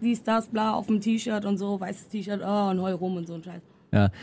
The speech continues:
Speaker 2: Ich war mal mit, äh, einem berühmten deutschen Rapper in, äh, Kenia unterwegs und, äh, der hat sich über eine Sache aufgeregt, die hier in der deutschen Presse passiert ist und, äh,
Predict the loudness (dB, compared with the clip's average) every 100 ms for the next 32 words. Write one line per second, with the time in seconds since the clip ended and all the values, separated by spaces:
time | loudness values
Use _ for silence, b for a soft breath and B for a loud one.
0 | B B B 4 6 6 8 8 8 6
1 | 4 6 4 6 8 8 6 6 4 6
2 | 4 6 6 6 4 4 6 6 6 4
3 | 4 2 6 6 8 6 6 6 6 4
4 | 2 2 4 6 8 6 6 6 6 4
5 | 4 0 2 4 6 6 6 6 6 2
6 | 2 2 4 4 4 6 8 8 8 6
7 | 4 4 2 2 2 4 4 6 4 4
8 | 2 4 4 4 2